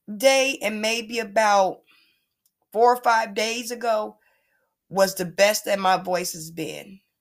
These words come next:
Like, right now, this is the best you gonna get, baby. It is all I got. I got my tea right here.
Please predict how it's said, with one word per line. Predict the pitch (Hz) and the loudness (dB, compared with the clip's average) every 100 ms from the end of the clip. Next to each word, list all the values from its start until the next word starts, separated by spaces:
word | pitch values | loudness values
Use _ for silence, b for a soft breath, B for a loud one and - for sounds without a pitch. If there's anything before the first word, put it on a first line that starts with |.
| _ _ | _ _
Like, | - 170 | 0 0
right | 160 220 254 | 4 2 4
now, | 262 | 0
this | 294 | 0
is | - | -6
the | |
best | 208 226 220 | -6 -4 -6
you | 247 | -2
gonna | 208 175 | -2 -2
get, | 180 | -6
baby. | 156 143 131 - _ _ _ _ _ _ _ | -6 -6 -10 -18 _ _ _ _ _ _ _
It | - 156 | -12 -8
is | 220 | -2
all | 214 214 | 2 4
I | 214 185 | 4 4
got. | 170 131 - _ _ _ _ _ - | 2 0 -8 _ _ _ _ _ -2
I | |
got | 160 170 | 2 4
my | 143 | 2
tea | - 247 240 | -4 -4 -2
right | 233 233 233 | 2 2 0
here. | 233 226 220 233 | -8 -8 -10 -10